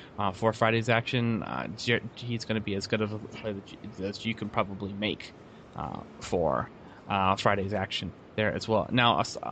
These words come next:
aside from that, too, you know, we know that we can always sort of attack Cleveland,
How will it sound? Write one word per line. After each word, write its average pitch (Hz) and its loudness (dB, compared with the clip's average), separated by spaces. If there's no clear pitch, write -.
aside 175 4
from 151 0
that, 123 2
too, 135 2
you 120 4
know, 117 4
we 117 4
know 123 4
that 110 2
we 113 2
can 117 2
always 113 2
sort 117 6
of 107 2
attack 110 2
Cleveland, 113 4